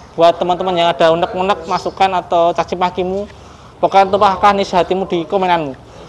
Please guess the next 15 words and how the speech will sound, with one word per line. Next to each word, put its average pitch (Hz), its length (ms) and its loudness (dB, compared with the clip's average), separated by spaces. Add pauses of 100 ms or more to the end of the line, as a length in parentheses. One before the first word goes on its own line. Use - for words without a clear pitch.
(280)
Oke, - 160 8
salam 262 320 6
sehat 262 320 4
dan 247 160 6
kuat 269 160 4
dari 226 160 6
Angkasa 233 320 2
Motor 226 240 4
Solo, 254 480 2
di 180 80 -4
motor 180 320 0
bekas 196 320 0
yang 190 80 -4
mencoba 180 320 -2
terbuka. 190 480 2